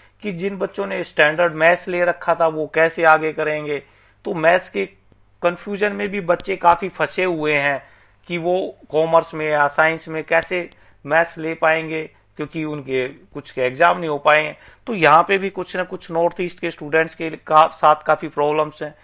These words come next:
तो वो भी क्वेश्चन सीबीएसई से पूछे जाएंगे, क्योंकि बच्चों की प्रॉब्लम है। और आप Twitter पे ये जरूर अपने क्वेश्चंस करते रहें सीबीएसई को टैग करके, ताकि उन तक ये क्वेश्चंस पहुंचे और वो कुछ ना कुछ इसका सॉल्यूशन निकाले।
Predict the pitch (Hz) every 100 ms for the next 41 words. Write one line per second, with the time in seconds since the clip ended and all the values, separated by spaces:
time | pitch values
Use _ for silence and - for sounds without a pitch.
0 | _ _ _ - 196 185 147 139 175 170
1 | 190 175 156 175 175 - - 147 147 147
2 | - 165 190 180 143 135 165 131 117 117
3 | 120 135 127 - - - - 180 170 151
4 | - 170 156 156 135 131 147 135 131 120
5 | - - _ - 190 180 208 - 208 214
6 | 233 226 220 214 180 196 214 202 196 190
7 | 180 196 175 180 165 160 135 123 117 165
8 | 180 180 190 190 - 175 - 147 131 123
9 | 101 _ _ _ _ - 175 - 196 170
10 | 196 190 180 160 151 165 165 147 143 180
11 | 180 170 165 175 - 165 165 - 156 -
12 | 156 147 143 147 185 147 123 110 104